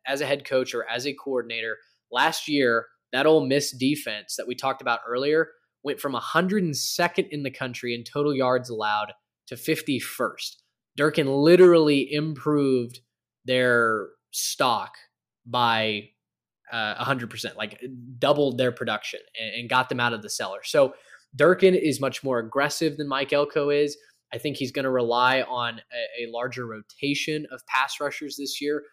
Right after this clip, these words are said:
which is great for A and M 'cause they've got all these five stars that are just queuing up to go rush the quarterback. The issue for the A and M defense could be at the linebacker spot. This is a team that's mostly gonna run a four two five, so you're not gonna see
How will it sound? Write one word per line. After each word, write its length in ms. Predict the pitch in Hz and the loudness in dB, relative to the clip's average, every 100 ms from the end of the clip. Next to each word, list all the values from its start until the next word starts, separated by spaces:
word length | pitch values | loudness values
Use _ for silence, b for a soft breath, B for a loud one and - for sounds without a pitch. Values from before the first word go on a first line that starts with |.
| b _ | b _
which 200 | 127 127 | -8 -4
is 120 | 127 | -2
great 240 | 135 147 143 | 2 0 2
for 140 | 143 | -2
A 140 | 131 131 | 0 0
and 80 | 139 | -2
M 140 | 139 | -4
'cause 200 | 127 107 | -8 -6
they've 200 | 117 113 | -4 -2
got 200 | 120 113 | -4 -2
all 200 | 120 131 | -2 0
these 200 | 131 127 | 0 -2
five 320 | - 127 127 | -2 -2 -2
stars 320 | - 123 113 113 | -4 -4 -2 -4
that 100 | 113 | -10
are 40 | |
just 240 | 110 113 - | -12 -14 -14
queuing 500 | - - 139 135 127 | -14 -8 -4 -4 -4
up 200 | 117 104 - _ _ - | -4 -6 -12 _ _ -12
to 60 | 131 | -2
go 100 | 131 | 2
rush 260 | 123 117 | 2 0
the 60 | - | -6
quarterback. 420 | - 131 107 92 - - B B | -2 -2 -2 -8 -14 -20 B B
The 480 | 143 147 139 135 101 _ _ - | 0 4 4 2 -2 _ _ 6
issue 460 | 190 214 240 226 | 6 6 2 2
for 100 | 214 | 2
the 160 | 180 170 | 4 4
A 140 | 165 | 4
and 100 | 156 | 2
M 80 | 143 | 2
defense 460 | 139 135 143 131 - | 0 0 -2 -4 -4
could 280 | - 156 | 0 0
be 180 | 147 139 | 2 0
at 180 | 123 127 | 0 -4
the 60 | 120 | -4
linebacker 580 | 120 123 110 104 - | -2 -4 -4 -6 -6
spot. 240 | - - - - _ _ - 123 151 | -12 -10 -12 -14 _ _ -12 -8 -4
This 220 | 147 151 | -4 -2
is 80 | 156 | -2
a 60 | |
team 200 | - 170 | 0 0
that's 220 | 156 147 | 0 -2
mostly 420 | 139 139 165 - 170 | 0 4 4 2 2
gonna 180 | 175 | 2
run 180 | 165 160 | 2 0
a 40 | 156 | 0
four 240 | 151 151 | 0 0
two 220 | 151 143 | 0 -2
five, 320 | 139 107 101 | -2 -4 -4
so 100 | - | -6
you're 140 | 123 127 | -4 -4
not 180 | 135 160 | -4 -4
gonna 140 | 147 | -6
see 460 | - 143 131 127 | -4 -2 -2 -4